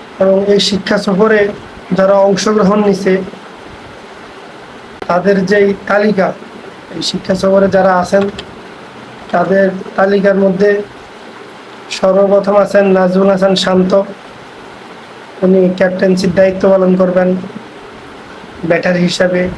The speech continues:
আরও আছেন জাকের আলী, লিটন কুমার দাস, তারপরে আছেন তানজিন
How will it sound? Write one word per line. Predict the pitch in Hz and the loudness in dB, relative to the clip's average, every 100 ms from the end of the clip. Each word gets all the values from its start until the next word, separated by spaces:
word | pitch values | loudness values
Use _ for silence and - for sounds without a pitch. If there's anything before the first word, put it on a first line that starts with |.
| - - - - - - - 180 | -12 -14 -18 -18 -20 -18 -6 0
আরও | 185 | 2
আছেন | 180 190 180 | 2 2 2
জাকের | 180 175 185 | 2 0 2
আলী, | 185 180 180 - - - - - - - - - - - - | 2 2 -2 -6 -16 -18 -20 -20 -20 -20 -20 -20 -20 -12 -2
লিটন | 175 180 190 190 | 0 2 2 2
কুমার | 190 190 185 180 | 2 2 2 2
দাস, | 185 180 - - - - - - - - - - - - - - - - - - - - - - - - - - - - - - - - - - - - - - - - - | 2 0 0 -2 -2 -6 -10 -18 -20 -20 -20 -20 -20 -20 -20 -20 -18 -18 -20 -20 -20 -20 -20 -20 -20 -20 -20 -20 -20 -20 -20 -20 -20 -20 -20 -20 -20 -20 -20 -20 -20 -20 -8
তারপরে | - 185 180 185 185 | -2 -2 0 2 2
আছেন | 180 - 196 190 196 202 - - - - - - - - - - - - - - - - - - | 0 2 2 2 -2 -10 -12 -18 -20 -20 -20 -20 -20 -20 -20 -20 -20 -20 -20 -20 -20 -18 -8 0
তানজিন | 196 196 196 | 2 4 4